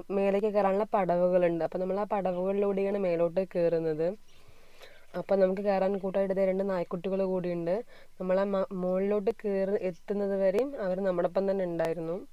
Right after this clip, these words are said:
വളരെ കഷ്ടപ്പാടുള്ള മല, ഏഹ്, കയറാൻ കഷ്ടമുള്ള മലയൊന്നുമല്ല. നിറയെ സ്റ്റെപ്പുകളുണ്ട്. അതുപോലെ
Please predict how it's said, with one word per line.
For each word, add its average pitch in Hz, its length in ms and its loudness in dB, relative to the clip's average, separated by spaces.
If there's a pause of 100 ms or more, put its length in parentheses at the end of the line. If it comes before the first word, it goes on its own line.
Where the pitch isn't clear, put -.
(600)
വളരെ 226 280 2
കഷ്ടപ്പാടുള്ള 240 840 2 (120)
മല, 220 320 2
ഏഹ്, 190 300 4
കയറാൻ 208 300 0
കഷ്ടമുള്ള 220 540 4
മലയൊന്നുമല്ല. 185 640 2 (300)
നിറയെ 185 280 0
സ്റ്റെപ്പുകളുണ്ട്. 196 800 0
അതുപോലെ 190 480 0